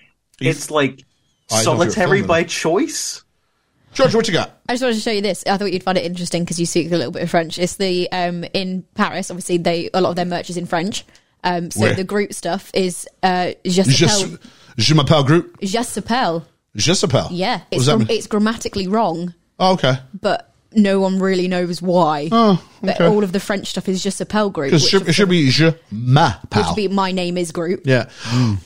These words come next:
Speaker 2: Here we go. Story
Speaker 3: Yeah.
Speaker 2: time. Um, my first day of Canadian school.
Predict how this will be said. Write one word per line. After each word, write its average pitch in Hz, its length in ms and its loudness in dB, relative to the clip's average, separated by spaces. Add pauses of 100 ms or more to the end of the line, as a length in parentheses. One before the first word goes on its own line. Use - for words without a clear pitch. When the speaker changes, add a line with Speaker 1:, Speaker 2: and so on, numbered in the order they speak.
(180)
Speaker 2:
Here 123 240 2
we 151 100 4
go. 139 220 0
Story 165 320 2
Speaker 3:
Yeah. 101 200 2
Speaker 2:
time. - 20 -16 (300)
Um, 147 560 2 (120)
my 165 240 6
first 196 460 2
day 165 160 6
of 139 80 4
Canadian 127 400 4
school. - 320 -2